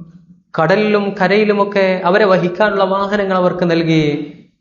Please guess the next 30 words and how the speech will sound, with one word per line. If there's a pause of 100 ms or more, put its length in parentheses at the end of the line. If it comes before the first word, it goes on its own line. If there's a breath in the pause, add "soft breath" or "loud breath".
(380)
"വറസഖ്നാഹും
മിനത്
ത്വയ്യിബാത്ത്", (320 loud breath)
ഏറ്റവും
നല്ലതിൽ
നിന്ന്
അവർക്ക്
ഉപജീവന
മാർഗം
നൽകി.
"വഫളൽനാഹും
അലാ
കസീരിൻ
മിമ്മൻ (120)
ഖലഖ്നാ
തഫ്ളീല", (640 loud breath)
മനുഷ്യരെ
മറ്റു
സൃഷ്ടികളിൽ
നിന്ന്
ഏറ്റവും
ഉന്നതരാക്കിയിട്ടാണ്
അള്ളാഹു
സൃഷ്ടിച്ചത്.
അപ്പൊ
മനുഷ്യർക്ക്
അള്ളാഹു
വലിയ
പദവി
നൽകിയിട്ടുണ്ട്.